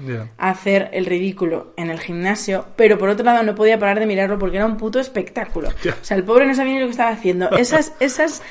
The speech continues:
Speaker 2: lumbares me estaban doliendo a mí solo de ver su postura corporal. Y entonces yo, sinceramente, y sí lo digo, me volví, como suele mandar la, la tradición, que cuando tú has sido bully, hay probabilidades de que luego te vuelvas bully tú.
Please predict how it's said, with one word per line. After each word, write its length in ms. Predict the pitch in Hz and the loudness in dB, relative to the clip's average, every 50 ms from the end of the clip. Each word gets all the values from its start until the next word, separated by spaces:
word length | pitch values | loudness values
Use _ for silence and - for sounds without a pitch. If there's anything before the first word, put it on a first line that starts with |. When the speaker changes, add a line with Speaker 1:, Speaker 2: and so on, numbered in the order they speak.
| - - - - | -20 -10 -4 0
Speaker 2:
lumbares 760 | 240 240 226 220 220 214 240 247 269 285 311 349 359 - - | 0 2 2 2 4 6 8 8 8 8 6 2 0 -4 -4
me 120 | 277 240 226 | -2 -2 -2
estaban 340 | 214 240 233 226 254 269 | 0 2 4 4 6 6
doliendo 320 | 254 240 240 254 262 254 240 | 6 4 4 4 6 6 4
a 60 | 220 | 4
mí 240 | 226 247 285 349 - | 4 2 2 0 -2
solo 320 | - - - 240 247 254 | -6 -4 0 4 6 6
de 80 | 247 220 | 6 6
ver 100 | 220 226 | 4 2
su 160 | 226 269 - | 0 -4 -8
postura 420 | - 190 - - 240 220 202 196 | -8 -12 -10 -8 -6 -4 -4 -4
corporal. 520 | 190 202 185 185 190 180 175 170 170 175 185 - - - - - - _ | -4 -4 -6 -6 -6 -6 -6 -6 -8 -10 -12 -14 -18 -20 -20 -20 -10 _
Y 100 | 233 220 | 0 2
entonces 460 | 220 208 240 254 254 254 302 269 240 | 4 6 4 4 4 4 0 -2 0
yo, 160 | 226 254 262 | 0 0 0
sinceramente, 580 | 277 - 214 196 202 208 220 214 220 220 190 202 | 0 -2 -4 -2 0 0 0 0 -2 -2 -2 -2
y 60 | 185 | -2
sí 140 | 185 - 220 | -2 -2 -2
lo 120 | 214 208 | -2 0
digo, 280 | 185 190 190 185 196 - - - - _ _ - - - | 0 0 -2 -4 -6 -8 -12 -18 -20 _ _ -18 -8 -4
me 160 | 196 202 196 | -2 0 0
volví, 460 | 190 185 185 190 214 247 262 254 254 | 2 2 0 2 2 0 0 -2 -2
como 340 | - 233 202 185 175 170 170 | -2 -2 0 0 -2 -4 -4
suele 260 | 170 - - 208 208 | -4 -2 0 0 0
mandar 280 | 214 208 196 196 196 190 | 2 2 2 2 2 2
la, 680 | 208 208 202 196 185 185 175 175 170 175 175 170 - 165 | 0 0 0 0 2 2 2 0 0 -2 -6 -8 -6 -4
la 140 | 180 180 | -4 -2
tradición, 680 | 180 185 180 175 180 185 185 - 269 294 302 285 269 240 | -2 -2 -2 -2 -4 -4 -6 -4 -2 -2 -2 -2 -4 -6
que 160 | 240 185 165 | -6 -6 -4
cuando 320 | 156 175 170 170 170 170 - | -2 -4 -4 -4 -6 -6 -4
tú 120 | - 190 | -2 -2
has 120 | 196 196 | -2 -2
sido 260 | - - 214 202 202 185 | -4 -2 -2 0 0 0
bully, 420 | 190 226 233 220 214 226 269 - - - - - _ _ _ _ | 0 -2 -2 -2 -4 -4 -6 -8 -12 -16 -20 -20 _ _ _ _
hay 140 | - 190 202 | 0 0 0
probabilidades 840 | 196 208 214 214 202 196 190 180 175 175 175 190 196 190 208 226 220 | 0 0 0 2 4 2 2 2 0 -2 -2 -2 -2 -2 -2 -2 -2
de 120 | 196 185 | -4 -4
que 80 | 196 170 | -2 -2
luego 200 | 175 180 202 196 | -2 -2 -2 -2
te 60 | 202 | -4
vuelvas 340 | 185 180 180 185 190 185 180 180 | -4 -4 -4 -4 -6 -8 -8 -6
bully 260 | 180 185 185 185 185 | -4 -2 -2 -2 -4
tú. 240 | 185 - 262 320 | -4 -6 -8 -8